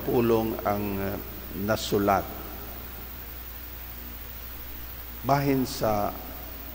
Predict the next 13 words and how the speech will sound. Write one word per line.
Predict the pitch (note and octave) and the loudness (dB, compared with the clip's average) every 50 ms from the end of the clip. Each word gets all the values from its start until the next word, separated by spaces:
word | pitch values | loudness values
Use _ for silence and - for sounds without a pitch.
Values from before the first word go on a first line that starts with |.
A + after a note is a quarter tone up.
| - - - - - - - - - - - | -12 -12 -12 -12 -12 -12 -12 -12 -12 -8 2
unsa | - E3+ E3+ - F#3 C#3+ | 4 4 4 6 2 2
gyud | C3 B2+ C3+ C3 A#2+ - | 4 6 4 4 4 4
ang | - A2 A2 G#2+ | 0 0 0 0
pagka-Kristohanon. | - - G2 G2+ - - - - G#2 G2+ F#2 - - - - - G#2 G2+ - - - - G2 E2+ F2+ F2 E2+ E2+ E2+ E2 D#2+ E2+ - - - - - - - - - - - - - - - - - - - - - - - - | 0 0 0 0 0 -2 -2 0 0 0 0 -2 -4 -6 -4 -2 -2 -2 -2 -2 -2 0 0 2 2 2 2 0 -2 -4 -6 -6 -8 -8 -10 -10 -10 -12 -12 -12 -12 -12 -12 -12 -12 -12 -12 -12 -12 -12 -12 -10 -10 -10 -8 -2
Unsa | - D3+ E3+ - - F3+ | -2 -2 0 2 2 2
gyud | C#3+ B2+ C#3+ C#3+ C3+ A#2+ - - | 2 6 6 6 6 4 2 0
ang | A2 A2 A2 A2 A2+ A2 G#2+ G#2+ G#2+ G#2+ G#2+ A2 - - - - - - - - - - - - - - - - - - - - - - - - - - - - - - | 2 2 2 2 2 0 0 0 -2 -2 -2 -4 -4 -4 -6 -6 -6 -6 -6 -6 -6 -8 -8 -10 -10 -10 -10 -10 -10 -10 -10 -10 -10 -10 -10 -12 -12 -12 -12 -6 6 10
hiyas | F3 D3 C3+ C3+ C3+ B2+ B2+ B2 A#2 - - - - - - - - - - - - - - - | 12 12 12 12 10 8 8 8 6 4 0 -4 -4 -6 -6 -6 -6 -4 -4 -4 -6 -6 -8 -8
sa | - - - - B2 A2 G#2 G#2 G2 F#2 - - - - - - - - - - - - - - - - - - - - - | -8 -8 -4 -2 0 2 4 4 4 4 2 -2 -6 -10 -10 -12 -12 -10 -10 -10 -10 -10 -12 -12 -12 -12 -12 -12 -12 -4 -4
usa | A#2 - - - C3+ A#2 A2 - - | -2 -2 2 4 4 4 4 2 0
ka | - A2 G2 F#2+ F#2 F2+ - - - - - - - | 2 4 6 6 4 2 0 -2 -6 -8 -10 -10 -8
sumusunod | - - - - A2+ G#2 G#2 G#2 G2+ - - - A#2 A2+ G#2+ G#2 G2+ G2+ G2 F2 - G2+ F#2+ | -8 -4 0 0 2 2 2 2 0 2 4 4 6 6 4 4 2 2 0 0 -2 -2 0
ni | G2 F#2+ F#2+ F#2 F2+ | 0 2 2 0 0